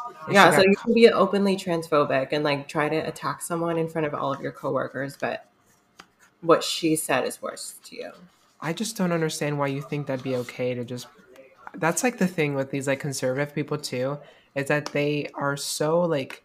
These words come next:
Speaker 1: not afraid just to,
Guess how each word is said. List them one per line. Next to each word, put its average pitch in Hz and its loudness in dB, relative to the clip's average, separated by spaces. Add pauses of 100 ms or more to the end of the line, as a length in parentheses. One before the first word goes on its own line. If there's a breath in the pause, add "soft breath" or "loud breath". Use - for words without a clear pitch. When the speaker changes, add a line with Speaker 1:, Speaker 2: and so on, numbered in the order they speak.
(340)
Speaker 1:
not 135 4
afraid 127 0 (480)
just 147 -4
to, 139 0